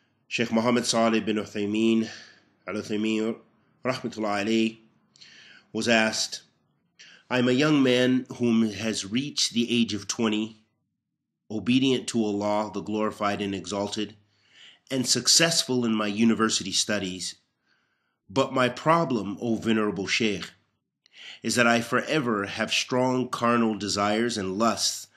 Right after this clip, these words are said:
that I cannot suppress, such that I lose concentration during my studies and while revising, and this causes me to continually feel anxious. So what do you advise me to do?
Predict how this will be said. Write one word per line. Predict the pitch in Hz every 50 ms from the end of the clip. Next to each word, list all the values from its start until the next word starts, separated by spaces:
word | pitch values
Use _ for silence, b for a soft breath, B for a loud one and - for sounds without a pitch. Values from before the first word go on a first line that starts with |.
| b b b b
that | - 104 104
I | 101
cannot | - 113 113 110 104 - -
suppress, | 104 85 - - 107 90 80 - - - - - _ b b b b b b b
such | - - 165 156 - - -
that | 139 120
I | 123 120 117
lose | 113 123 120 113 -
concentration | - 120 113 113 113 117 104 101 - 120 110 110 - 113 107 92
during | 110 107 104 101
my | 98 92
studies | 92 - - 123 123 127 131 131 131 123 123 - - _ _ B B B B B B B B B
and | 110 113 120 117
while | 117 117 113
revising, | 110 110 107 92 85 110 113 113 113 - - 85 78 71 - _ _ _ _ _ B B B B B B
and | - 123 139
this | 135 - -
causes | - 131 127 131 123 120 117 110 113
me | 123 127 127
to | 123 -
continually | - - 120 110 104 - - 180 180 180 170 156 147 131 117
feel | 113 - - 123 123 120 117 117 113 - -
anxious. | 135 147 151 147 147 - - 87 85 - - - - _ _ b b b b b b b b b b b
So | - - 127
what | 127 147 196 196 - 143
do | 139 156
you | 143 147 143 135
advise | 117 98 120 120 117 117 110 104
me | 110 110 90
to | - 101
do? | 85 107 110 98 85 78 76